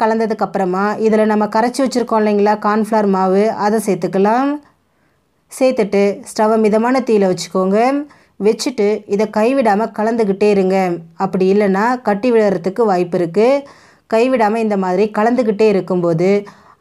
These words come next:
அந்த கார்ன்ஃப்ளவர் மாவு கொஞ்சம் கொஞ்சமா வெந்து இந்த மாதிரி நமக்கு கட்டி கட்டிகளா வரும். இது வந்து கட்டி விழுது அப்படின்னு நினைக்காதீங்க. அது வேகும்போது இது போல தான் உங்களுக்கு வரும். நல்லா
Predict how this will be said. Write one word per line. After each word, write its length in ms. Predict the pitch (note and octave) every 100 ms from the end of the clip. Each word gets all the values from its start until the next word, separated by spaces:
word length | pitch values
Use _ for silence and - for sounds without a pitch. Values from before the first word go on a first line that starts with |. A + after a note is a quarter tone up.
| G#3
அந்த 140 | G#3+ G#3
கார்ன்ஃப்ளவர் 440 | G#3 A#3+ B3 B3+ A3
மாவு 220 | F#3 F3+ G3+ G#3+
கொஞ்சம் 280 | A3 C4+ C4
கொஞ்சமா 340 | G3+ F#3+ G3+ F3
வெந்து 380 | F#3 A3 F#3 F#3 G#3+ - A3
இந்த 140 | A3+ A3+
மாதிரி 200 | G3+ G#3 A#3+
நமக்கு 260 | G3+ F#3 A#3+ A3+
கட்டி 180 | G#3 A#3
கட்டிகளா 380 | G#3 G#3+ G3 G#3 F#3+
வரும். 280 | F#3 F3+ E3+ - - _ _ _ _ _ _ -
இது 100 | C4 C4+
வந்து 160 | A#3+ B3+ A#3
கட்டி 200 | A3 D4
விழுது 280 | B3+ G#3 A3+
அப்படின்னு 280 | G#3+ A3 G#3+
நினைக்காதீங்க. 500 | F#3+ G3 G3+ F#3+ F3+ G#3+ C4+ - G3+
அது 100 | G3+ G3
வேகும்போது 520 | A#3+ B3+ A#3+ G3 G3 A#3+
இது 100 | G3+ G3+
போல 160 | G#3 G3
தான் 120 | A3+
உங்களுக்கு 320 | G3+ G3 F#3+ F#3
வரும். 260 | F#3 F#3 F3+ E3+ - _ _ -
நல்லா 220 | G#3 B3